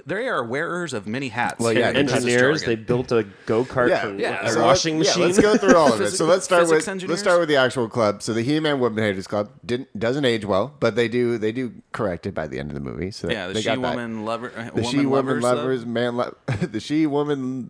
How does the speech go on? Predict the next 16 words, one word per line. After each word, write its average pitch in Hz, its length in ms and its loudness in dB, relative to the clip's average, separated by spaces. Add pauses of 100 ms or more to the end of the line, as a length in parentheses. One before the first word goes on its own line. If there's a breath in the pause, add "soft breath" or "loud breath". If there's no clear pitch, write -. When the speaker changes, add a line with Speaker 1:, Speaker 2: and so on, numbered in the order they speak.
Speaker 2:
Lover 131 280 0
Club. 160 360 -2
Speaker 1:
The 120 360 -6
North, 135 420 -8
North 131 300 -8
American 131 340 -6
Man 127 180 -6
Boy 123 160 -4
Lovers 131 280 -6
Association. - 520 2 (140)
Speaker 2:
<laughs> - 400 0
Speaker 1:
That's - 240 -4
what 127 100 -2
it 127 100 -8
turns 147 220 -6
into. 165 340 -8